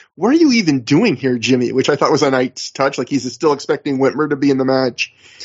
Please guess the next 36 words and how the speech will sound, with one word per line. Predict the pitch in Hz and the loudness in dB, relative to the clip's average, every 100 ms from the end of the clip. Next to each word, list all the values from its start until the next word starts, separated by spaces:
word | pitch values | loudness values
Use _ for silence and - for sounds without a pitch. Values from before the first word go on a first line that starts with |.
| - _ _ _ | -20 _ _ _
Um, | 170 175 180 170 156 _ _ _ _ _ _ _ - | 2 4 2 -2 -10 _ _ _ _ _ _ _ -6
I | 190 | 0
thought | - 214 | 0 0
as | |
a | 185 | 0
match, | 175 180 | -2 -2
this | 180 175 | -4 -8
was | 156 | -8
enjoyable | 151 127 135 147 147 143 139 | -8 -8 0 2 2 0 -2
enough. | 131 127 120 98 - | -4 -4 -6 -10 -4
Uh, | 131 127 123 - - _ _ | 0 0 -2 -6 -20 _ _
I | 143 | -2
thought | 190 | -2
Jacobs | 135 180 208 196 | 0 0 2 0
replacing | 185 - 165 165 147 | -2 0 0 0 0
Whitmer | - 180 | 0 0
here | 196 156 | 0 0
actually | 151 160 | 0 -2
adds | 127 139 135 | 0 0 -2
a | 131 | -4
fun | 147 147 151 | -2 -2 0
dynamic | 143 135 127 135 180 - | -2 0 -2 -4 -6 -6
to | |
what | 135 120 | -4 -2
would | 131 | 0
other | 117 127 | 0 -2
pro-, | - - 156 156 - | -2 0 0 0 -2
probably | - - 170 | 0 2 0
otherwise | 127 139 135 135 | 0 0 0 -2
just | 139 - | -6 -4
be | 135 | -4
a | |
nondescript | 123 117 127 131 - 143 - | -2 -2 -2 -2 -2 -4 -2
random | 127 123 120 | -2 -2 -4
three-way. | - 127 139 156 | -4 -2 2 4
Like, | 151 127 - | 4 2 0